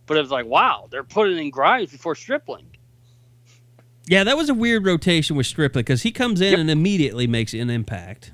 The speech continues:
Speaker 2: Um, but he didn't play a lot till late, and they played Reggie Grimes a lot. Uh, and they played John Michael Terry when they weren't playing Benito and Perkins.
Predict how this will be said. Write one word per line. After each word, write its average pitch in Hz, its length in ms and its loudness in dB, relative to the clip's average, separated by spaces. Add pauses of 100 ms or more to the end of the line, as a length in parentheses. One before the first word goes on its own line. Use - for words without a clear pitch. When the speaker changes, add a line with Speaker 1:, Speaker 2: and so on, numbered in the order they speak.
Speaker 2:
Um, 107 460 -4 (1080)
but 127 120 4
he 139 140 4
didn't 170 180 2
play 151 260 0
a 131 80 -2
lot 135 360 0
till 117 200 -4
late, 131 540 -2 (460)
and 117 120 -2
they 120 60 2
played 147 320 0
Reggie 135 280 2
Grimes 131 380 0
a 113 140 -6
lot. 110 520 -4 (680)
Uh, 113 600 0
and 127 220 2
they 120 120 4
played 127 500 0 (180)
John 127 280 0
Michael 117 260 -2
Terry 131 580 0 (160)
when 123 180 -4
they 113 100 -2
weren't 120 280 -2
playing 113 400 -4
Benito 117 540 0
and 101 160 -8
Perkins. 127 720 -2